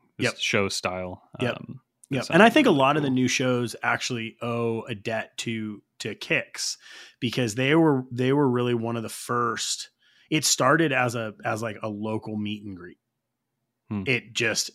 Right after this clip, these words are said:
Speaker 2: it just kind of
Speaker 1: It just
Speaker 2: expanded.
Speaker 1: grew.
Speaker 2: Yeah, it just grew, and they did it the right way. They keep it small.
Speaker 1: I found out how
Speaker 2: Um,
Speaker 1: many knife makers like whiskey.
Speaker 2: Yeah.
Speaker 1: Yeah.
Speaker 2: <laughs> It
Speaker 1: Yeah.
Speaker 2: really, it really is about the most natural fit.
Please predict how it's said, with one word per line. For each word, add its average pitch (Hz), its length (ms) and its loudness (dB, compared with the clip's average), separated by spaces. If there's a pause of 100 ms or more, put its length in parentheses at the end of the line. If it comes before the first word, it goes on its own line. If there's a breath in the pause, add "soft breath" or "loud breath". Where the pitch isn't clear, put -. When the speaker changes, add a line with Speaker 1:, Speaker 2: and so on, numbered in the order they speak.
(120)
Speaker 2:
it 120 140 -2
just 117 220 -2
kind 120 200 -2
of 104 120 -6
Speaker 1:
It 110 40 -8
just - 160 -2
Speaker 2:
expanded. 113 380 -6
Speaker 1:
grew. 104 240 -2 (560 soft breath)
Speaker 2:
Yeah, 113 260 4
it 101 60 -4
just 135 240 2
grew, 139 260 6
and 127 120 4
they 120 80 2
did 131 180 4
it 156 60 -2
the 147 100 0
right 131 220 0
way. 139 360 -2
They 127 140 -6
keep 135 300 -6
it 127 100 -6
small. 131 640 0 (140)
Speaker 1:
I - 40 -10
found 113 200 4
out 107 80 6
how 107 80 2
Speaker 2:
Um, 107 40 4
Speaker 1:
many 107 120 4
knife 104 260 2
makers 104 280 -2
like 101 180 -2
whiskey. 104 500 -2 (280)
Speaker 2:
Yeah. 170 360 8 (320)
Speaker 1:
Yeah. 110 180 0 (200)
Speaker 2:
<laughs> - 600 0
It 160 260 2
Speaker 1:
Yeah. 190 240 4
Speaker 2:
really, 202 460 0 (260 loud breath)
it 180 240 4
really 175 380 8
is 160 140 4
about 139 280 2
the 135 60 -4
most 131 260 0
natural 120 480 -4
fit. 113 420 -8